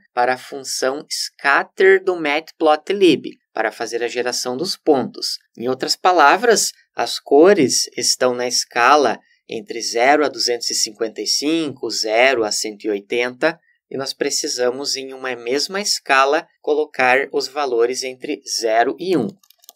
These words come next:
Vamos criar uma variável chamada cores pixels, que vai receber a imagem original,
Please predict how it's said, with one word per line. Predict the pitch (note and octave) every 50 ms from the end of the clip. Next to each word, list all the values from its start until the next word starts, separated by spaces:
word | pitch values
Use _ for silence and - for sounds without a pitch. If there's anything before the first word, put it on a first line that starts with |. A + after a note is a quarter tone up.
| _
Vamos | - A#2 A#2 C3 - - -
criar | - D#3+ D#3 C#3+ C3 B2 A#2+ A#2+
uma | A#2+ A#2+ A#2
variável | A2+ - A#2+ A#2 A#2 A#2 A2+ G#2 G#2 G2+ F#2+ G2 -
chamada | - - - B2 A#2+ A#2 A2+ G#2+ G2+ F#2+ - - - _ _ _
cores | - - B2+ B2 A#2+ B2 B2+ D#3 G3+ A#3 - - - - - _
pixels, | _ D#3+ E3 E3 - - - - - G3 G3+ A3+ - - - - - _ _ _ _ _ _ _ _
que | - - A#2
vai | - A#2+ A#2 A#2
receber | - - A#2+ A2+ - - - - B2+ A2+ B2 A#2+ G#2+ G2+ G2 -
a | A2 G#2+
imagem | G#2 G#2 G#2 G2+ G2 G2+ G2+ G2 G2+ G2+
original, | G2+ G2 G2 F#2+ - - C3 D#3+ E3 D3 C3 C#3 E3+